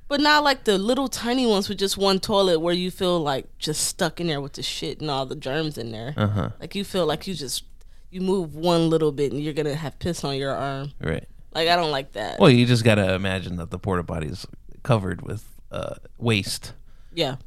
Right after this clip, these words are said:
Speaker 2: Just the whole thing.
Speaker 1: And then I'm gonna pee on the seat because I gotta squat.
Speaker 2: Uh-huh.
Speaker 1: And I'm not cleaning it up 'cause it's a porta potty.
Speaker 2: Right.
Speaker 1: So I'm gonna contribute to the mess.
Speaker 2: Right.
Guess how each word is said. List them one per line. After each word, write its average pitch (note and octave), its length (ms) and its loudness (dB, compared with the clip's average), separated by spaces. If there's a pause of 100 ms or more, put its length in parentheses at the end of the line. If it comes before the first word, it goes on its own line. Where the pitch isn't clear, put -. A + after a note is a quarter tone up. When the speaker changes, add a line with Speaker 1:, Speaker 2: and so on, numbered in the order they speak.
(720)
Speaker 2:
Just A#2 140 0
the B2 80 2
whole G#2 180 2
thing. - 320 -8 (220)
Speaker 1:
And G#3 120 8
then E3+ 160 8
I'm B3 160 4
gonna G3+ 180 2
pee F#3 180 0
on D3+ 140 -2
the D3+ 60 -4
seat G#3+ 320 -8
because D#3 440 -2
I D#3+ 140 0
gotta D#3 180 2
squat. C#3+ 540 -2
Speaker 2:
Uh-huh. G2+ 280 -6 (440)
Speaker 1:
And F3 120 4
I'm F#3+ 100 4
not F3+ 160 2
cleaning G3 320 2
it D#3+ 160 2
up A#3 160 0
'cause E3+ 140 -4
it's D3+ 120 -6
a D#3+ 80 -4
porta G#3 300 0
potty. A#2+ 340 -6 (100)
Speaker 2:
Right. - 200 -8
Speaker 1:
So A#3 100 0
I'm A#3+ 160 6
gonna A#3 180 4
contribute G#3+ 760 -2
to A#3+ 120 0
the G#3+ 60 6
mess. C4 460 2
Speaker 2:
Right. G2+ 180 -4